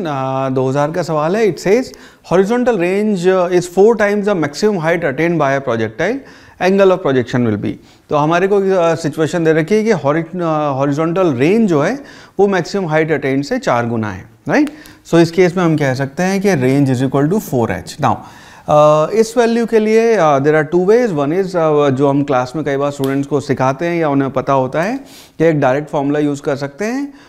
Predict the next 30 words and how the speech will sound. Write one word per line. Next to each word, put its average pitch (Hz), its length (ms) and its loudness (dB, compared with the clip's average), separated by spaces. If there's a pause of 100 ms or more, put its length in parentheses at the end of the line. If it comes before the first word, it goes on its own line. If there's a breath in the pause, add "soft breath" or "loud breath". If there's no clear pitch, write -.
(140 loud breath)
और 196 180 4
उसी 196 240 -2
के 190 120 -2
साथ 196 260 -6
let's, 180 340 -2 (180)
uh, 160 220 2
spend 160 320 -2
some 160 260 -2
time 214 300 0
और 196 120 0
ये 151 140 2
भी 156 100 6
देख 151 220 2
लेंगे 208 240 0
फॉर्मूला 180 400 0
आया 120 200 0
कैसे। 107 340 -10 (520 loud breath)
Now 165 120 2
इसके 175 240 -2
लिए 233 120 4
आप 226 120 2
डायरेक्ट 165 320 2
फॉर्मूला 180 340 -2
जो 185 100 -2
यूज़ 165 300 0
कर 160 120 -2
सकते 143 280 -6
हैं 240 240 -6 (380 loud breath)
वो 165 180 4
है 185 220 0